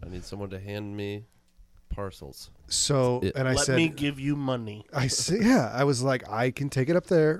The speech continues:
Speaker 2: 'Cause, oh, she tried to do that too. "Well, I can't check you out back here." That's fine. I will go to, I have to, still have to walk up front to leave. I don't mind paying up there.
Speaker 3: Mm-hmm.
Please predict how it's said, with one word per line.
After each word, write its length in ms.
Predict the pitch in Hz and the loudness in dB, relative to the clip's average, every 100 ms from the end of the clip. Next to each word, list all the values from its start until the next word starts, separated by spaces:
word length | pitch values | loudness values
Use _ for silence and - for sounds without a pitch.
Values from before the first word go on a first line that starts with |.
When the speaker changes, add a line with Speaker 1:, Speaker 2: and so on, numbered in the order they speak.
| 156 | -4
Speaker 2:
'Cause, 240 | 160 139 - | -2 -2 0
oh, 80 | 160 | -2
she 160 | 220 | -2
tried 200 | - 175 135 | 0 0 2
to 40 | |
do 100 | 139 | 0
that 120 | 131 | 0
too. 200 | - 160 120 | 2 0 0
"Well, 100 | 117 | -2
I 60 | |
can't 220 | 120 156 - | -2 -2 -2
check 180 | 131 | -2
you 60 | 120 | 0
out 120 | 156 147 | 0 -2
back 160 | 120 | -4
here." 260 | 123 123 143 - - - | -2 -4 -6 -16 -20 -12
That's 180 | 139 - | -8 -8
fine. 400 | - 170 156 113 | -6 -4 -4 -4
I 80 | 113 | -2
will 140 | 127 127 | -2 0
go 520 | 139 147 160 151 131 - | 4 6 6 4 0 -4
to, 240 | 147 147 | -4 -2
I 120 | 120 | -4
have 240 | 110 139 - | -4 -6 -8
to, 80 | |
still 160 | - 185 | -2 0
have 80 | 190 | 2
to 60 | 196 | 2
walk 180 | 202 | 2
up 100 | 214 | 2
front 200 | - 214 | -2 -2
to 80 | 190 | -2
leave. 320 | 233 226 180 | 2 2 2
I 120 | 135 120 | 0 0
don't 180 | 160 165 | 0 0
mind 220 | 165 165 | -2 -2
paying 240 | 170 170 | 0 2
up 120 | 165 - | 2 2
there. 300 | 120 101 - - | 0 0 -8 -16
Speaker 3:
Mm-hmm. 220 | 107 110 | -14 -14